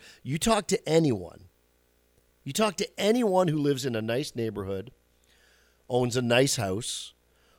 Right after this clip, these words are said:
or has, you know, a nice car or a truck or a business or whatever, you know, i-,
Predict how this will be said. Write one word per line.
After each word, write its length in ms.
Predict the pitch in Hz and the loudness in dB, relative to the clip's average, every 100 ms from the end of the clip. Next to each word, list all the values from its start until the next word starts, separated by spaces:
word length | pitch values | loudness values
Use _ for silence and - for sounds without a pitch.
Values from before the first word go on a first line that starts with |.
| _ - | _ 6
or 220 | 156 139 | 6 8
has, 720 | 135 143 143 143 - - - _ _ _ _ _ _ _ _ _ _ _ _ _ _ _ _ _ | 6 8 8 6 0 -4 -8 _ _ _ _ _ _ _ _ _ _ _ _ _ _ _ _ _
you 140 | 135 131 | -6 -2
know, 240 | 120 127 | 0 -2
a 80 | 127 | -4
nice 300 | 123 135 131 | -2 -2 -2
car 600 | - 151 143 147 147 147 | -6 -4 -2 0 0 -2
or 240 | 151 120 117 | -6 -8 -8
a 60 | |
truck 560 | - - 143 139 139 - - | -10 -8 -4 -4 -6 -14 -10
or 200 | 117 104 | -10 -10
a 140 | 98 | -14
business 720 | 90 143 151 151 135 139 - 110 | -10 -8 -8 -6 -6 -6 -10 -12
or 180 | 107 | -12
whatever, 540 | 107 107 123 123 95 82 - - _ - - _ | -8 -2 0 0 -4 -8 -18 -20 _ -20 -20 _
you 120 | 135 | -8
know, 160 | 113 107 _ _ _ _ _ _ _ _ | -8 -12 _ _ _ _ _ _ _ _
i-, 80 | 143 | -20